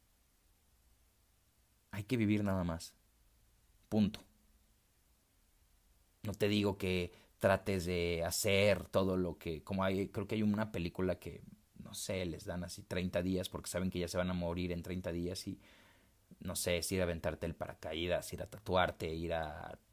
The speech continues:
el mejor país del mundo, no sé, no, no hablo de eso, hablo de las relaciones. Llámale a esa persona, escríbele, vela a visitar, no sé. Algún día se va a ir y ahí sí te vas a dar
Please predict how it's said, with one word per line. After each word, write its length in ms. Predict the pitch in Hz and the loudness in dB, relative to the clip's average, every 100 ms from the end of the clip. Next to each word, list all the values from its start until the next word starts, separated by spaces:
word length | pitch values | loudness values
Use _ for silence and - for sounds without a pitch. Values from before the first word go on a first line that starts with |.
| - | -6
el 160 | 90 | -2
mejor 320 | 90 92 92 - | -2 -2 -4 0
país 280 | 87 87 | 0 0
del 120 | 85 85 | -2 -2
mundo, 300 | 95 98 95 | -2 -2 -2
no 140 | 139 | -2
sé, 320 | - 135 107 | 0 2 0
no, 240 | 80 110 - | 0 -4 -2
no 140 | 123 | -2
hablo 200 | 175 156 | -2 -2
de 120 | - | -4
eso, 320 | - - 101 - - - - | -6 -10 -16 -20 -20 -20 -8
hablo 220 | - 160 | 2 4
de 60 | 180 | 6
las 200 | 87 87 | 4 2
relaciones. 720 | 92 85 - 85 82 - - - _ _ _ _ _ _ _ _ _ _ _ - | -2 -2 -2 -2 -4 -6 -10 -10 _ _ _ _ _ _ _ _ _ _ _ -8
Llámale 800 | 98 113 131 131 117 98 92 - _ | -4 -2 0 0 2 0 -2 -10 _
a 120 | - | -4
esa 220 | 107 110 | -2 -2
persona, 400 | - 90 101 101 | -4 -4 -2 -2
escríbele, 640 | 92 - 104 110 101 87 82 - - - - | -2 -2 0 2 2 0 -4 -14 -20 -16 0
vela 240 | 104 110 | 2 4
a 20 | |
visitar, 680 | 110 - - 90 90 104 87 | 2 -2 -2 4 4 4 2
no 140 | 80 82 | -4 -4
sé. 680 | - 98 104 107 90 - _ _ _ _ _ _ _ _ _ _ _ _ _ _ _ _ _ | -2 0 4 4 4 -2 _ _ _ _ _ _ _ _ _ _ _ _ _ _ _ _ _
Algún 260 | - 98 104 | -4 2 4
día 120 | 117 | 4
se 120 | 113 | 4
va 60 | 92 | 4
a 20 | |
ir 200 | 101 - | 4 2
y 100 | 104 | 2
ahí 140 | 98 104 | 4 2
sí 120 | 101 | 0
te 120 | 95 | -2
vas 180 | 98 - | -2 -2
a 60 | |
dar 200 | 92 90 | 0 -2